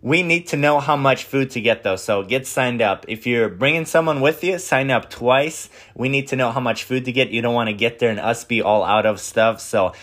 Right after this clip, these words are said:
get on that right away. Pause the podcast if you need to. We also have the Uplifting Women's Seminar with Lindy and Courtney. This is on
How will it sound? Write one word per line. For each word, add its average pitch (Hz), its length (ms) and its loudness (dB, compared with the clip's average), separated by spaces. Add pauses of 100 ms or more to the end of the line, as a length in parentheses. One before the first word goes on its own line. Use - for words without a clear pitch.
(140)
get 123 160 2
on 123 220 0
that 120 200 2
right 120 220 2
away. 120 220 2
Pause 120 300 -4
the - 60 -6
podcast 113 520 -4
if 107 160 -8
you 113 60 -4
need 117 220 -4
to. 120 280 0 (520)
We 131 140 4
also 135 280 4
have 135 220 2
the 113 160 -2
Uplifting 131 600 0
Women's 143 360 -2
Seminar 151 480 0
with 110 300 0
Lindy 127 500 -2
and 117 220 -2
Courtney. 139 400 -2
This 120 240 -4
is 117 160 -8
on 107 220 -2